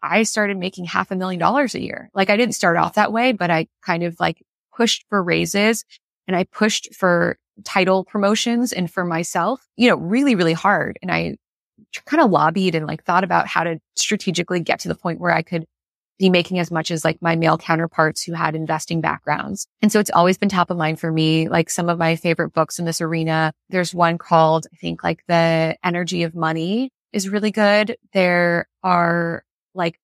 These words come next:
kind of classic self-help books that I love that kind of tell you, like, you need to believe that you're worth it. But I kind of want to, like, do a spin in my bookshelf in a little bit and kind of pull out my favorite books. But it was something that I consciously really worked on. And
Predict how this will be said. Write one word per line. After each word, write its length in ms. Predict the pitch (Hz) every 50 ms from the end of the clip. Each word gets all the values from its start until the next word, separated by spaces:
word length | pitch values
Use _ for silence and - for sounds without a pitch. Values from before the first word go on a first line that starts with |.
| _ -
kind 160 | - 208 190
of 60 | 170
classic 680 | - - - - 165 156 160 160 - 190 180 180 - _ _ _ _
self-help 520 | - - 190 170 170 - - 170 156 - _
books 340 | 208 214 233 - - - -
that 140 | 208 196 -
I 260 | - 170 170 170 - - _ -
love 320 | 180 170 165 160 165 185
that 160 | 190 190 165
kind 160 | - - 165 160
of 100 | - -
tell 120 | 165 160
you, 200 | 170 165 170 170
like, 120 | 156 151 -
you 80 | 165
need 140 | 165 165 160 -
to 60 | 160
believe 260 | - 160 160 156 156
that 100 | 170 156
you're 160 | - 170 160
worth 260 | 156 160 156 165 -
it. 220 | 214 220 233 240 - _
But 180 | _ 196 185 - -
I 40 | -
kind 300 | - - - 233 254 254
of 60 | 220 - _
want 180 | 175 175 160
to, 100 | 156 160 -
like, 180 | - 160 160 -
do 100 | - 165
a 60 | 160
spin 220 | - - - 170
in 60 | 165 160
my 120 | 147 147
bookshelf 540 | 147 160 165 160 - - 147 143 147 - - -
in 60 | 175
a 60 | 170
little 140 | 165 160 165
bit 180 | - - 156 -
and 80 | 165 - 165 _ _ _
kind 160 | - 185 175
of 60 | 165
pull 120 | - - 175
out 60 | -
my 100 | 165 165
favorite 280 | - 170 160 170 -
books. 300 | - 175 175 170 - - -
But 200 | - 165 - - _ _ _ _ _ _ _ _
it 80 | - 196
was 120 | 202 202
something 240 | - 196 190 196 185
that 80 | 180 170
I 80 | 160
consciously 800 | - - - 160 160 - - 165 160 - - 170 165 160 160 - -
really 260 | 170 175 170 170 170
worked 280 | 165 160 151 - _
on. 360 | - 165 160 160 156 160 160 160 _ _ _ _ -
And 420 | 180 180 170 170 170 165 165 165